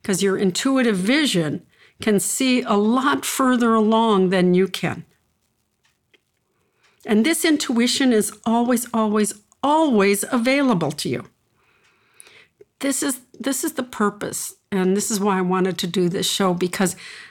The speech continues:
the more you connect with it, the more available it becomes, the more spontaneous, the more a-, apparent and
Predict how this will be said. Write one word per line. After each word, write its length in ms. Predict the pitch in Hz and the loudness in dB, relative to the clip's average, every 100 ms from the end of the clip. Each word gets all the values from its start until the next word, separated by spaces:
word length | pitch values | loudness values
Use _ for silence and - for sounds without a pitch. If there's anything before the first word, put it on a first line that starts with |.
| _ - - | _ -20 -4
the 80 | 196 | 0
more 560 | 190 196 233 269 269 269 | 2 2 2 2 0 0
you 300 | 233 240 226 | 2 2 0
connect 640 | - 226 226 220 220 - | -2 0 4 2 0 -2
with 200 | 175 - | -2 -2
it, 200 | - - _ | -12 -14 _
the 180 | - 202 | -4 0
more 680 | 190 202 240 254 254 262 - | 2 4 4 4 2 0 -2
available 960 | 240 202 175 208 262 262 233 185 190 202 | -2 0 0 2 4 4 2 2 0 0
it 240 | 208 208 - | -2 -2 -4
becomes, 640 | 196 - 226 190 - - - - | -4 -2 -2 0 -2 -8 -14 -4
the 140 | 226 214 | 2 4
more 120 | 233 | 4
spontaneous, 1080 | 240 - 254 247 - - 277 269 262 220 175 - - - | 0 0 2 0 -2 -4 0 2 4 2 0 -8 -20 -6
the 160 | 214 214 208 | 2 2 4
more 320 | 208 220 220 214 - _ - _ _ - | 4 4 2 0 -8 _ -20 _ _ -6
a-, 260 | 220 226 226 - | -2 -2 -4 -6
apparent 800 | 214 - - 262 269 247 190 - - | -6 -6 -8 -4 -2 0 0 -2 -4
and 340 | 220 214 208 | 0 2 2